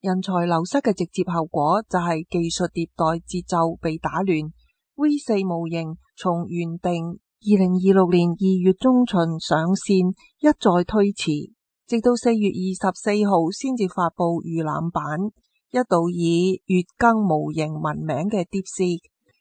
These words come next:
二零二五年十二月至到二零二六年嘅三月期間，大版本迭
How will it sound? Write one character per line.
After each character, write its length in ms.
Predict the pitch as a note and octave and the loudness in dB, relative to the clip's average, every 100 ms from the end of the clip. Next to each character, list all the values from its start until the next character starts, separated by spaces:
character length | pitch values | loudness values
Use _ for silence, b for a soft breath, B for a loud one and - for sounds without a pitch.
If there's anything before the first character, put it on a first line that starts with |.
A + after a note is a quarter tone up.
| - | -2
二 160 | G#3+ F#3+ | 2 2
零 40 | |
二 80 | F#3+ G3 | 2 0
五 80 | A3+ | 0
年 160 | F#3+ | 0
十 120 | E3+ F#3+ | 0 -2
二 120 | F3+ | -2
月 280 | F3 F3+ F3 - | -2 0 -2 -2
至 160 | G3 | -2
到 100 | F#3+ | 2
二 300 | F3 E3+ - F3+ | 2 0 -2 -2
零 80 | E3+ | 0
二 280 | D#3+ D#3+ F3 F3 | -2 -8 -8 -4
六 160 | E3+ D#3+ | -2 -2
年 120 | D#3+ E3 | -4 -6
嘅 140 | F3+ | -6
三 320 | F#3 C4+ B3+ A#3+ | -4 -4 -2 0
月 140 | F3 | -2
期 240 | - F3 - | -2 -8 -6
間， 320 | G3 G3 G#3 _ _ - | -4 -4 -4 _ _ -2
大 220 | G3 G3 G3 | 0 2 0
版 320 | E3 F#3+ C4+ | 0 0 -2
本 320 | F#3 E3+ G#3 | -2 0 0
迭 160 | G#3+ | -2